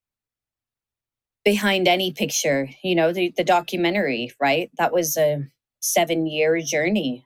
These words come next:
of a lot of things that, you know, we, we shared ninety minutes of footage. There was a lot that went into that, a lot of years of friendship, a lot of years of, of, um, so many things. So I think that, like, yeah, there, that's one example for you. <laughs>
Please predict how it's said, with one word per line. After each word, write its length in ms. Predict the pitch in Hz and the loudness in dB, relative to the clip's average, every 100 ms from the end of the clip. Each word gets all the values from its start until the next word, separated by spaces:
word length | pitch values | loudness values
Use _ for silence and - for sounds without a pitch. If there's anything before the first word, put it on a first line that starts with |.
| - | -6
of 160 | 151 147 | -4 0
a 80 | |
lot 580 | 147 143 156 165 170 170 | 0 0 0 2 2 2
of 140 | 170 156 | 0 -2
things 640 | - 170 160 131 127 - | -2 0 0 -4 -6 -4
that, 200 | - 139 - | -2 -2 -2
you 120 | 160 | -4
know, 80 | 147 | -2
we, 160 | 143 151 - | -4 -6 -8
we 160 | 160 143 - - | -10 -12 -14 -12
shared 360 | - 165 151 | -2 0 -2
ninety 420 | 156 160 165 165 165 | -4 -2 -2 -2 -4
minutes 380 | 151 147 143 | -4 -6 -6
of 140 | - 143 | -14 -6
footage. 400 | 160 131 120 - | -2 -2 -4 -6
There 100 | 151 | -6
was 160 | 143 | -4
a 60 | 139 | -4
lot 520 | 147 175 175 156 147 - | -4 -2 0 0 -2 0
that 120 | 147 | 0
went 180 | 151 147 | 0 -2
into 300 | 147 143 135 | -6 -6 -6
that, 300 | 127 120 - _ - | -4 -4 -8 _ -8
a 60 | |
lot 340 | 143 160 165 175 | -4 0 2 2
of 140 | 165 | -2
years 240 | 160 156 151 | -2 -2 -2
of 80 | 143 | -4
friendship, 560 | 151 147 143 151 123 - | -4 -2 -4 -4 -4 -6
a 100 | 170 | -10
lot 340 | 170 165 156 | -2 0 2
of 120 | 147 | -2
years 440 | 143 147 151 156 143 | -4 -2 0 0 0
of, 180 | 139 127 _ _ _ _ | -4 -8 _ _ _ _
of, 300 | 151 147 143 - | 0 0 -2 -4
um, 340 | 156 151 147 143 | -4 -2 -4 -6
so 260 | - 196 202 | 0 2 2
many 240 | 202 165 | 2 0
things. 420 | 160 165 139 120 | 2 2 0 -2
So 120 | - 156 | 0 0
I 40 | |
think 260 | 147 170 - | 0 -2 0
that, 180 | 170 | 0
like, 320 | 123 135 131 - _ _ - | 0 -2 -4 -12 _ _ -4
yeah, 260 | 170 123 - - | -2 -2 -2 0
there, 180 | 160 - | 0 0
that's 240 | 156 151 - | -2 -2 -4
one 160 | 160 | -2
example 440 | 147 143 139 131 139 | -2 -2 -2 -4 -8
for 180 | - | -4
you. 240 | 135 131 | -2 -2
<laughs> 40 | 127 | -4